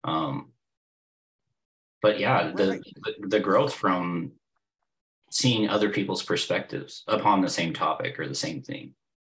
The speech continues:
Speaker 1: um, it's really cool. Um, terrifying at times, but it's awesome and it's helpful.
Speaker 2: Well, yeah, but that's how we learn, right? As
Speaker 1: Yeah,
Speaker 2: human
Speaker 1: yeah, yeah.
Speaker 2: beings, that's how we learn.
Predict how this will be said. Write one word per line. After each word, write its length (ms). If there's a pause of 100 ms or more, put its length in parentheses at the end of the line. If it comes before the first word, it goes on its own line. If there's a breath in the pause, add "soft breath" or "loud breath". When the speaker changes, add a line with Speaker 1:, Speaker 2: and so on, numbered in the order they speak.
(420)
Speaker 1:
um, 440 (260)
it's 200
really 200
cool. 380 (1000)
Um, 520
terrifying 400
at 60
times, 340
but 120
it's 120
awesome 360 (460)
and 140
it's 120
helpful. 380 (1300)
Speaker 2:
Well, 120
yeah, 80
but 100
that's 300
how 100
we 280
learn, 360
right? 240 (140)
As 240
Speaker 1:
Yeah, 160
Speaker 2:
human 40 (100)
Speaker 1:
yeah, 60
yeah. 100
Speaker 2:
beings, 200
that's 280
how 100
we 160
learn. 240